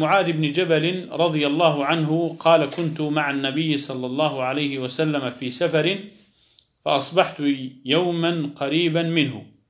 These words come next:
ونحن نسير.» معاذی کوڕی جەبەل ئەڵێ: «لە سەفەرێکدا لەگەڵ پێغەمبەری خوا بووم، صلى الله عليه وسلم.» ئەڵێ: «ڕۆژێک لە ڕۆژەکان،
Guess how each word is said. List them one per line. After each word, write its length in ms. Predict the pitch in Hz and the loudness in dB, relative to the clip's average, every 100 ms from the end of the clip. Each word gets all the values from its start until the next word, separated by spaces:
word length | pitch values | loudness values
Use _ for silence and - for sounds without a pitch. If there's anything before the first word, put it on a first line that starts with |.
| _ _ _ _ _ | _ _ _ _ _
ونحن 320 | 131 165 170 190 190 | -2 -2 -2 -4 -2
نسير.» 380 | 170 196 160 - - _ _ _ _ _ _ _ _ _ _ _ _ _ _ _ _ _ _ _ _ _ _ - | -2 -2 -2 -4 -12 _ _ _ _ _ _ _ _ _ _ _ _ _ _ _ _ _ _ _ _ _ _ -2
معاذی 340 | 143 208 196 - | 4 4 2 -4
کوڕی 200 | 196 175 | -6 -4
جەبەل 280 | 160 170 214 208 - - _ _ _ _ 131 | -2 -2 -4 -6 -12 -20 _ _ _ _ -4
ئەڵێ: 160 | 151 185 | -2 -2
«لە 60 | 165 | -2
سەفەرێکدا 600 | 156 143 175 165 151 196 202 170 143 | -4 -2 0 0 2 0 0 -2 0
لەگەڵ 320 | 131 131 160 156 | 2 2 -2 -2
پێغەمبەری 440 | 143 131 139 143 131 | -4 -2 -2 -4 -2
خوا 180 | 143 127 | 0 0
بووم، 180 | 135 147 | -2 -4
صلى 140 | 135 | -4
الله 240 | 131 123 120 120 | 0 0 -2 -6
عليه 220 | 127 120 | -6 -6
وسلم.» 540 | 113 110 147 139 160 190 - - _ _ _ _ _ _ _ _ - | -10 -6 -2 2 0 -2 -14 -20 _ _ _ _ _ _ _ _ -2
ئەڵێ: 160 | 151 196 | -2 0
«ڕۆژێک 340 | 226 190 175 156 | 0 -2 -4 -2
لە 60 | 143 | -2
ڕۆژەکان، 560 | 143 135 123 - 190 | -2 -2 -4 -4 -2